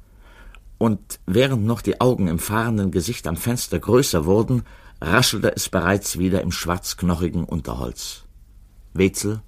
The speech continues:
war verschwunden. Johann Karl Wetzel,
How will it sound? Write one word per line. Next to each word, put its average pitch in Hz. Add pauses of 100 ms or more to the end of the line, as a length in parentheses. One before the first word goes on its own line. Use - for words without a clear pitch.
(280)
war 80
verschwunden. 76 (2500)
Johann 135 (220)
Karl 104
Wetzel, 67